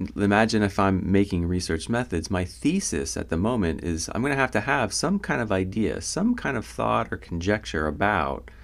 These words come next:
how it is I need to answer this question that I've now posed. There needs to be some kind of source material, some kind of resource, some way to, to get at this question. How do I do that?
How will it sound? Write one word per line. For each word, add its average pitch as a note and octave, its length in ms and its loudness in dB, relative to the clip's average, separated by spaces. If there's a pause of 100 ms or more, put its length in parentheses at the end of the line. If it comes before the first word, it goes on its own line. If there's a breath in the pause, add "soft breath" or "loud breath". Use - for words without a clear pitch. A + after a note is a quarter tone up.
(480 loud breath)
how D#3 320 4
it C3+ 80 2
is C3 180 4
I G2 80 4
need G2+ 180 2
to - 140 -2
answer A2 360 0
this E2+ 180 0
question - 760 -6 (440 soft breath)
that F2+ 100 4
I've F#2 180 4
now F#2 200 2
posed. E2 680 -2 (460 soft breath)
There A2+ 140 6
needs D#3+ 280 0
to - 60 -2
be A2+ 120 2
some G2 220 0
kind F2 180 -4
of - 100 -12
source D3 720 -4 (180)
material, C3+ 760 -2 (340 soft breath)
some D3 400 0
kind B2+ 160 -2
of G2+ 140 -2
resource, G2+ 680 2
some C3 480 0
way A2 560 2 (520 soft breath)
to, F2+ 400 2
to - 240 -4
get G2 320 4
at A#2 280 0
this G#2+ 160 0
question. G#2+ 680 -2
How C3+ 280 0
do C3+ 180 0
I G2 300 0
do A2 300 0
that? C3 340 -2